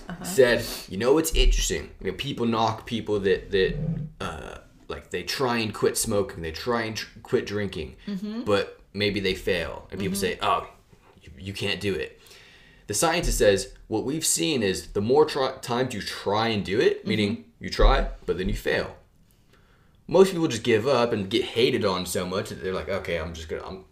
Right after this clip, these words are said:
Speaker 2: I'm just gonna die an alcoholic."
Speaker 1: Yeah.
Speaker 2: This guy said, "If you just keep trying, the percentages, this is an opinion, the percentages of you getting there are super high."
Speaker 1: Yes.
Speaker 2: Because it shows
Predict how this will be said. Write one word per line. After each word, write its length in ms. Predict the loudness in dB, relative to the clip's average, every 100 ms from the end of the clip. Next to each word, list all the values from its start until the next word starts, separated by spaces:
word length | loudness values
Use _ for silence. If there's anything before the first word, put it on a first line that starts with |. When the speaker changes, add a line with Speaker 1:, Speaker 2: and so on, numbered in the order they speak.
| _ -16
Speaker 2:
I'm 100 | -12
just 160 | -10 -8
gonna 120 | -4
die 300 | -2 0 0
an 100 | -2
alcoholic." 600 | -4 -2 0 0 0 -8 -18 -20 -20 -14
Speaker 1:
Yeah. 140 | -12 -12 -16 _ -8
Speaker 2:
This 100 | 2
guy 120 | 4
said, 320 | 6 4 4 -10
"If 100 | -8
you 60 | 0
just 200 | 0 0
keep 180 | -2 -2
trying, 600 | 2 4 4 4 2 -6 -16 _ _ _ _ _ _ -8
the 80 | -6
percentages, 1000 | -2 -2 4 4 6 4 2 -2 -6
this 180 | -8 -6
is 120 | -2
an 80 | -2
opinion, 440 | -2 -2 -2 -2 -6
the 60 | -6
percentages 760 | -4 0 2 4 2 2 2
of 120 | 0
you 120 | 0 0
getting 280 | 0 0 2
there 300 | 0 -2 0
are 140 | 0 2
super 400 | 0 2 4 4
high." 300 | 4 0 -6 -10
Speaker 1:
Yes. 720 | -4 0 2 2 0 -8 0
Speaker 2:
Because 140 | 2
it 60 | 4
shows 600 | 4 6 6 4 2